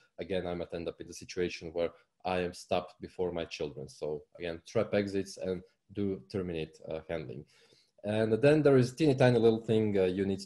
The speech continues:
to, uh, remember. Uh, uh, so you wanna set your shutdown strategy to infinity if you're parenting children. Uh, because otherwise, uh, uh, your parent, uh, you know, so typically for workers, shutdown strategy is five seconds.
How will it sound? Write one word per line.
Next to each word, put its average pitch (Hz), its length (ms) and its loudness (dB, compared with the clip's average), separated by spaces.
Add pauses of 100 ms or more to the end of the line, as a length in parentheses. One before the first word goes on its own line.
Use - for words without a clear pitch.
to, 90 320 -2
uh, 90 160 0
remember. 107 680 2
Uh, 95 440 0 (360)
uh, 95 60 -10
so 98 540 -4
you 107 140 0
wanna 117 200 6
set 113 260 0
your 104 120 0
shutdown 107 440 0
strategy 95 560 -4
to 92 80 -8
infinity 82 600 -6 (220)
if 98 140 -10
you're 90 100 -4
parenting 90 460 -4
children. 73 400 -10 (560)
Uh, 90 320 2 (120)
because 101 440 2
otherwise, 123 680 6
uh, 110 60 4
uh, 98 880 2
your 101 360 0 (120)
parent, 113 500 2 (540)
uh, 85 160 -6 (180)
you 95 80 -10
know, 95 220 -4
so - 180 -6
typically 127 340 0
for 104 140 0
workers, 117 520 2
shutdown 95 480 -2
strategy 92 380 -6
is - 220 -12
five 92 160 0
seconds. - 460 -8